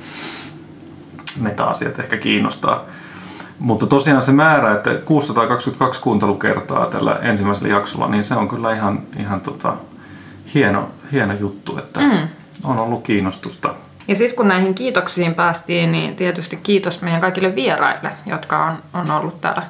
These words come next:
Speaker 2: juttelemassa meidän kanssa ja, ja jotenkin syventänyt niitä kullasiakin aiheita kyllä ihan reippaasti.
Speaker 1: Joo, meillä on ollut tässä nyt näiden jaksojen aikana yksitoista vierasta, eli,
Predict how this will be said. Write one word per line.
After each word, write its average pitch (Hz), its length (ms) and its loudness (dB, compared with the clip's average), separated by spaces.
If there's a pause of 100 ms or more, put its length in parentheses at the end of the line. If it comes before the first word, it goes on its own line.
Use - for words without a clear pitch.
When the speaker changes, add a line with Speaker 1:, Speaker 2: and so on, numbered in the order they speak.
(420)
Speaker 2:
juttelemassa 160 600 -2
meidän 151 260 -2
kanssa 156 400 -2
ja, 151 220 0
ja 151 240 -4
jotenkin 151 360 -4
syventänyt 165 640 -2
niitä 185 260 -4 (100)
kullasiakin 170 640 -4
aiheita 170 400 -2
kyllä 180 200 -8
ihan 175 160 -8 (680)
reippaasti. 185 840 0 (680)
Speaker 1:
Joo, 123 320 4
meillä 131 200 6
on 127 80 6
ollut 131 260 4
tässä 123 380 2 (260)
nyt 123 160 0
näiden 113 280 4
jaksojen 104 320 0
aikana 110 220 0
yksitoista 110 640 0
vierasta, 104 580 2
eli, - 220 -2